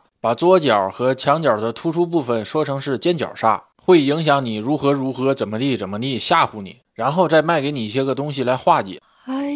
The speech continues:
Speaker 2: 呀，
Speaker 1: 我听过最离谱的一个，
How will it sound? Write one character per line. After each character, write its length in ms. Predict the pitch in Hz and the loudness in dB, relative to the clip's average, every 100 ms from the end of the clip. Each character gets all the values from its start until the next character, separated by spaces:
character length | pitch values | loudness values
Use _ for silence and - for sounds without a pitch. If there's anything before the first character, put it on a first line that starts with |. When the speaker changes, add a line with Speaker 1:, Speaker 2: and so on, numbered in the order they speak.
| 294 320 | -4 -2
Speaker 2:
呀， 340 | 285 196 175 - _ _ _ | -2 -4 -12 -18 _ _ _
Speaker 1:
我 160 | 123 131 | -2 0
听 240 | - 208 | 2 2
过 160 | 185 156 | 4 4
最 240 | 214 214 | 4 4
离 260 | 151 131 165 | 4 0 0
谱 280 | - 107 | -2 -2
的 120 | 113 117 | 0 0
一 200 | 107 110 | -2 -2
个， 260 | 110 90 | -2 -2